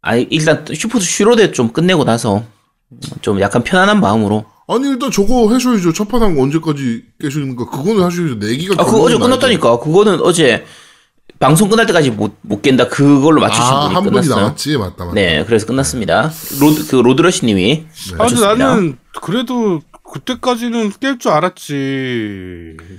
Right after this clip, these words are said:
Speaker 3: 어떻게
Speaker 1: 그게
Speaker 3: 일곱 시간을 했는데도 첫 보스를 못 깨?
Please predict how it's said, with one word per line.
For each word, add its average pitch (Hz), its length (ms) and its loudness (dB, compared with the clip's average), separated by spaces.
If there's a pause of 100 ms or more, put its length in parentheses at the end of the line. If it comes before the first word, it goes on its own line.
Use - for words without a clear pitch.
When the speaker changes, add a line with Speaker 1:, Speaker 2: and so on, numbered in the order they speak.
(180)
Speaker 3:
어떻게 - 320 -8
Speaker 1:
그게 143 480 4
Speaker 3:
일곱 233 300 0
시간을 285 420 -2
했는데도 165 440 -2
첫 - 200 -20
보스를 269 360 -4
못 127 220 -10
깨? 101 400 -10